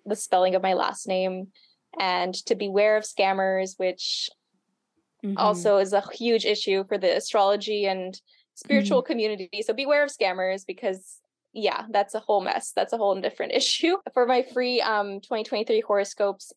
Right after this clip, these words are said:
Speaker 1: I launched a new newsletter. So that's moonsign dot substack dot com.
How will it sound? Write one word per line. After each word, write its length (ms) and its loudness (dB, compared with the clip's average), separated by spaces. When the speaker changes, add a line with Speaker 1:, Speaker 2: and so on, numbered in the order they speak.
Speaker 1:
I 540 0
launched 460 -2
a 80 2
new 420 -6
newsletter. 720 0
So 280 2
that's 420 0
moonsign 640 -2
dot 300 0
substack 640 -6
dot 260 -4
com. 380 -14